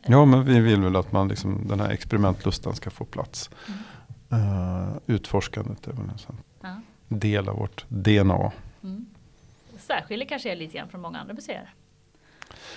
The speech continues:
Speaker 1: Ja, och det roliga är att det har varit så ända från början. Men det är ett tacksamt ämne. Det, det bjuder ju in till att få vara med och greja, liksom.
Speaker 2: Mm. Men v-, hur, okej, vi, ni har ju flertalet s-, företag som är sponsorer till er.
Speaker 1: Mm.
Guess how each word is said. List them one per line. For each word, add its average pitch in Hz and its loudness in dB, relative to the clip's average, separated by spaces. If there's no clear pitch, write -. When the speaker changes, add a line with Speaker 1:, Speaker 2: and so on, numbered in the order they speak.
Speaker 1:
Ja, 151 10
och 143 10
det 139 12
roliga 135 8
är 151 6
att 117 4
det 120 4
har 110 6
varit 113 4
så 135 0
ända 101 2
från 92 -2
början. 95 2
Men 113 0
det 123 2
är 117 2
ett - -4
tacksamt 117 4
ämne. 101 6
Det, 98 2
det 101 2
bjuder 101 2
ju 101 4
in 90 4
till - -10
att - -8
få - -8
vara 87 -2
med - -2
och - -6
greja, 90 -4
liksom. 87 -10
Speaker 2:
Mm. 214 -16
Men 269 -2
v-, 220 -14
hur, 302 -6
okej, 269 -2
vi, 285 -2
ni 302 -4
har 302 -2
ju 285 -4
flertalet 254 -4
s-, - -16
företag 175 -2
som 170 -8
är 160 -8
sponsorer 160 -10
till - -18
er. 101 2
Speaker 1:
Mm. 135 6